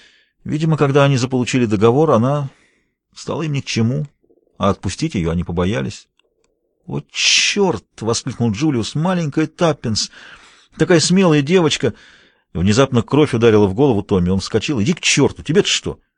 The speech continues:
Ты и жениться-то на ней хотел просто так, между прочим. А я ее любил. Я бы жизнь отдал, лишь бы уберечь ее. Я бы слова не сказал, если бы вы решили пожениться, потому что ты обеспечил бы ее, а она это заслужила. От меня-то какой толк? Я безработный, без гроша за душой.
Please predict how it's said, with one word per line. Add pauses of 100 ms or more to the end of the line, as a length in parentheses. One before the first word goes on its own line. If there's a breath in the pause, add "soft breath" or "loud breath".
(760)
Ты
и
жениться-то
на
ней
хотел
просто
так,
между
прочим.
А
я
ее
любил. (360 soft breath)
Я
бы
жизнь
отдал,
лишь
бы
уберечь
ее. (460 loud breath)
Я
бы
слова
не
сказал,
если
бы
вы
решили
пожениться, (320)
потому
что
ты
обеспечил
бы
ее, (240)
а
она
это
заслужила.
От
меня-то
какой
толк?
Я
безработный,
без
гроша
за
душой.